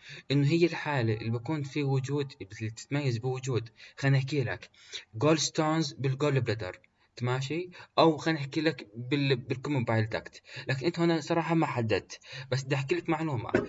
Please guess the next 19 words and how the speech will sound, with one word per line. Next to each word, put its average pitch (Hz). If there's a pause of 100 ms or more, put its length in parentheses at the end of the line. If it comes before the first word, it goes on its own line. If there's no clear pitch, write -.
(200)
المصطلح 170
الأدق 147 (380)
عشان 139
تحكي 175
عن 131
وجود 127 (640)
ليث 131 (120)
أو 127
stone 120 (100)
داخل 147
كومن 147
بايل 135
داكت، 101 (320)
اللي 120
هي 156
إحنا 156
شو 147
بنحكي 120
لها؟ 107